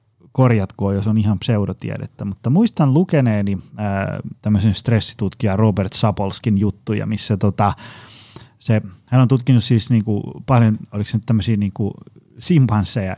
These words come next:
ja tämmöisiä paviaaneja tuolla jossain, öö, öö, savannilla, ja sitten sieltä tavallaan vetänyt, ku-, niiden elämä on kuulemma yllättävän pa-,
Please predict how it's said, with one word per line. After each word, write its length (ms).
ja 60
tämmöisiä 360
paviaaneja 680
tuolla 260
jossain, 460
öö, 280
öö, 140
savannilla, 680
ja 60
sitten 360
sieltä 400
tavallaan 300
vetänyt, 300
ku-, 160
niiden 280
elämä 300
on 120
kuulemma 380
yllättävän 640
pa-, 160